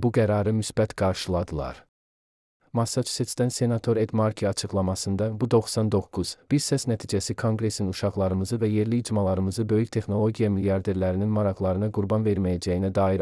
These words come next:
açıq mesaj göndərdi, dedi. "Mən həmkarlarımla birlikdə əs üçün məsuliyyətli qaydaların hazırlanmasında işləməyi səbirsizliklə gözləyirəm."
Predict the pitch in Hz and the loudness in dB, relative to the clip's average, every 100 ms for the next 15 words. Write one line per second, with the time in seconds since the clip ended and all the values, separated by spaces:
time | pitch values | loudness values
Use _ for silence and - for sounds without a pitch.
0 | 95 - 104 95 - 95 - 87 87 90 | -2 -4 -4 -2 -2 -4 0 -2 0 -2
1 | 85 76 - 90 85 71 - _ _ _ | -2 -6 -4 -4 -4 -6 -12 _ _ _
2 | _ _ _ _ _ - 127 175 147 131 | _ _ _ _ _ 2 2 4 4 2
3 | - 107 107 110 127 127 104 95 98 - | 2 2 2 2 2 2 0 0 -2 0
4 | 101 123 - 123 - 113 110 104 110 104 | 0 0 0 -2 0 0 0 0 0 0
5 | 95 - 120 107 104 95 92 104 107 98 | 0 0 0 2 2 2 2 0 0 -2
6 | 101 92 92 92 - 95 95 92 - 98 | 0 0 0 0 -2 0 0 -2 -2 0
7 | 92 104 - 104 107 - 92 104 101 95 | 2 0 0 -2 -2 -4 -6 -4 -2 0
8 | 85 - 78 69 71 64 | 0 -2 -6 -4 -6 -8